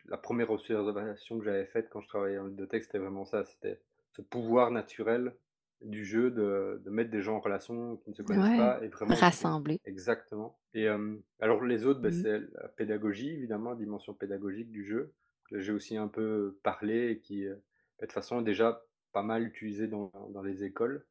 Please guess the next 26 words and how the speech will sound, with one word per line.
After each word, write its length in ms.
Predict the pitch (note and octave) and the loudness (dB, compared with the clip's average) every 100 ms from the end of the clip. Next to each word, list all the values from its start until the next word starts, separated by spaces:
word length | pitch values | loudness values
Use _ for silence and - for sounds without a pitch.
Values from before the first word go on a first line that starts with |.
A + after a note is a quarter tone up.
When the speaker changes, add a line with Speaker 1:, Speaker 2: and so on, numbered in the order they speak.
| _ | _
Speaker 1:
Donc, 260 | G3 G3+ G3+ | -14 -2 2
heu, 60 | |
Speaker 2:
Mmh 80 | F3 | 4
Speaker 1:
mais 100 | G3 | 4
Speaker 2:
mh. 360 | F3+ E3 D#3 D#3+ | 4 4 2 0
Speaker 1:
encore 420 | - - A2+ G#2+ | -4 2 2 2
une 60 | G#2 | -2
fois, 240 | - A2 | 0 0
c'est 200 | - A2 | 0 -8
plutôt 460 | - G#2 A#2+ - - _ _ _ | -8 -8 -6 -6 -12 _ _ _
dans 260 | G#2 G2+ G#2 | -6 -4 -2
les 160 | G#2 | -2
moins 180 | A2 A2 | 0 0
de 40 | A2+ | 0
douze 240 | A2+ A2 | -4 2
ans, 180 | A#2+ A#2+ | 4 4
on 20 | |
va 140 | A2+ G#2 | 4 0
dire, 380 | A2+ B2 B2 | 0 -2 0
heu, 140 | G#2 G2 | 0 0
après 360 | G2 - A2 | -4 -4 -6
ça, 320 | - - G2+ G2+ | -6 -10 -10 -8
ça 160 | G2 | -10
part 240 | - G2+ G2+ | -4 -4 -2
un 100 | F#2 | -6
peu. 300 | A2+ C#3+ | -4 -4